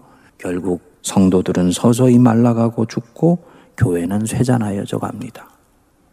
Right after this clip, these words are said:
성도들한테 어느 목사님이 얘기를 했습니다. "코로나 기간이지만 모여야 됩니다. 모이기를 패하는 어리석은 사람처럼 되면 안 됩니다." 했습니다.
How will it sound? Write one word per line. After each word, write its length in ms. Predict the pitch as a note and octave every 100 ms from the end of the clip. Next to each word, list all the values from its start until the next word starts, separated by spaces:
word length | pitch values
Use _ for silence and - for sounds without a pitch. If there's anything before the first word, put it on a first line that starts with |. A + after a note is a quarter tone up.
| _ _
성도들한테 1300 | - E3+ E3+ D#3+ D#3+ - D3+ - D3 D#3 D#3+ - _
어느 220 | - C#3+
목사님이 800 | D#3+ C3 A#2+ D3 C#3 C3+ C#3 C#3 - -
얘기를 380 | A2 A2 B2 A#2+
했습니다. 680 | G#2+ - A2+ G2 G2+ - A#2 _ _ _
"코로나 440 | - D#3+ E3+ E3
기간이지만 720 | C#3+ C3+ B2+ C3 A#2 A#2+ B2 A#2+
모여야 500 | G2 G2+ A#2 A2+ G2+
됩니다. 760 | F#2+ F#2 E2+ E2+ E2+ - - - _ _ _ _ _
모이기를 880 | - A2+ B2+ B2 A#2+ A#2 A2 G#2+ -
패하는 440 | - C#3 B2 A2+ G2+
어리석은 480 | F#2 G2+ A2+ G2+ G2
사람처럼 600 | G#2 G2 F#2 - F#2+ F2+
되면 300 | F2+ F2 F2
안 160 | E2 F2
됩니다." 760 | F#2+ F2+ E2+ - F2+ - - _ _ _
했습니다. 560 | - - - A2+ -